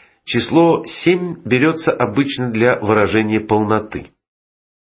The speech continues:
Святой Иоанн обращается здесь только к семи церквам, с которыми он, как живший в Эфесе, находился в особенно близких и частых сношениях. Но в лице этих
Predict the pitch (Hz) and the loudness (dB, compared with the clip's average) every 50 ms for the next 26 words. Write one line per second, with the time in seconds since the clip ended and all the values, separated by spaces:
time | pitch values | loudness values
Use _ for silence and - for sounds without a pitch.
0 | _ _ _ - - 127 135 135 143 151 151 - - 120 120 123 131 147 156 156 | _ _ _ -6 -4 -4 -2 0 2 2 2 0 0 0 2 2 4 2 2 0
1 | - - 117 95 110 113 113 - - 127 123 123 - 113 104 104 123 120 120 - | 0 -2 0 2 2 0 2 2 2 2 2 0 -2 -4 -2 -2 -2 -2 0 2
2 | 135 135 117 - 117 110 - - - 120 117 117 117 113 - 104 87 82 - 104 | 2 2 2 0 -4 -6 -6 -4 -4 0 0 0 -2 0 0 -2 -2 0 0 0
3 | 117 131 139 - - - - - - - - - - - 113 - - 120 117 107 | 2 2 2 0 -2 -8 -14 -18 -20 -20 -20 -6 -2 -2 0 2 2 2 2 2
4 | 107 107 - - 127 135 147 147 135 135 - 101 85 82 80 104 110 98 - - | 0 -2 -2 0 2 2 2 2 0 0 0 -2 -2 -2 -2 -2 -2 -2 -2 -4
5 | 87 80 80 85 80 - 151 160 156 - - 135 135 - - - - _ - 110 | -4 -2 -2 -2 0 0 0 0 0 0 -2 -2 -2 -4 -10 -18 -16 _ -4 -2
6 | 113 - - 123 127 139 143 - 131 123 120 123 120 120 - 135 131 135 127 120 | 0 0 0 0 2 0 0 0 0 2 2 2 2 2 2 0 2 2 0 0
7 | 120 113 98 98 92 123 135 139 120 - - - 110 104 - - - 110 98 - | 0 0 -2 -2 -2 0 0 0 -2 -2 -4 -6 -6 -6 -6 -8 -8 -8 -4 0
8 | 120 110 107 - - 107 - - 123 135 135 135 - 117 85 71 64 62 65 - | 0 0 0 -2 -4 -8 -4 -2 0 0 0 0 0 -2 -2 -2 -4 -10 -12 -14
9 | _ _ _ _ - - - - - - - _ _ - 117 120 143 143 131 135 | _ _ _ _ -20 -20 -20 -20 -20 -20 -20 _ _ -4 0 2 2 2 2 0
10 | 131 123 - - 143 135 - 120 120 - 107 107 | 0 0 0 0 0 0 0 -2 -4 -4 -6 -6